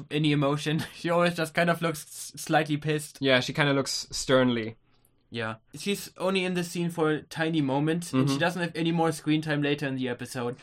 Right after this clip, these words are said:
Speaker 2: Yeah.
Speaker 1: But
Speaker 2: I,
Speaker 1: she, she gets
Speaker 2: what I
Speaker 1: to
Speaker 2: wrote,
Speaker 1: say a thing.
Speaker 2: what I wrote down is Setsuna is introduced, inquisitive about Sekai. And that's it.
Speaker 1: Yeah. Yeah, I don't know what this is supposed to tell us. Like, I think it, it's either supposed to tell us that she also has interest in Makoto,
Speaker 2: Mm.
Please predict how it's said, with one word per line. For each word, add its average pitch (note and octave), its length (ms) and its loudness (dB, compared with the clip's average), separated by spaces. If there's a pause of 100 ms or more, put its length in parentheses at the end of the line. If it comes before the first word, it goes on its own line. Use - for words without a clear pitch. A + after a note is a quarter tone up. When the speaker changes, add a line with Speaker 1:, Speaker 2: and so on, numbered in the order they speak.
(140)
Speaker 2:
Yeah. B2+ 240 4 (100)
Speaker 1:
But F#3 160 6
Speaker 2:
I, D#3 80 8
Speaker 1:
she, G#3+ 220 2
she A3+ 140 -2
gets F#3+ 120 6
Speaker 2:
what E3 80 10
I E3 40 12
Speaker 1:
to D#3 60 8
Speaker 2:
wrote, D#3+ 160 12
Speaker 1:
say F3 100 6
a D3 40 6
thing. B2+ 220 -2
Speaker 2:
what D3+ 100 2
I D3+ 40 6
wrote D#3+ 200 6
down D#3 220 6
is D3 180 0
Setsuna F3 460 2
is B2+ 80 0
introduced, A#2+ 640 -4 (300)
inquisitive D3+ 760 0
about C3 260 0
Sekai. A2+ 460 -6 (460)
And C#3+ 140 -2
that's D3+ 180 -2
it. C3 220 0 (160)
Speaker 1:
Yeah. B2 260 -6 (1900)
Yeah, D3 200 4
I E3+ 80 0
don't F#3+ 260 4
know F3+ 360 4 (240)
what D3+ 200 -4
this F3 160 -4
is E3+ 120 -6
supposed D#3 460 -2
to - 80 -6
tell C#3 260 0
us. B2+ 300 -4
Like, D#3 180 -2
I E3+ 80 -10
think A3+ 200 -2
it, F3+ 120 0
it's E3+ 400 -2
either E3+ 240 0
supposed G#3 380 -4
to G3+ 80 -8
tell E3 260 0
us D#3 160 -2
that C#3+ 180 -4
she B2+ 480 -2
also D#3 500 0
has D#3 120 -2
interest D3+ 340 -6
in D3 120 -2
Makoto, C#3 600 -2
Speaker 2:
Mm. C3+ 360 0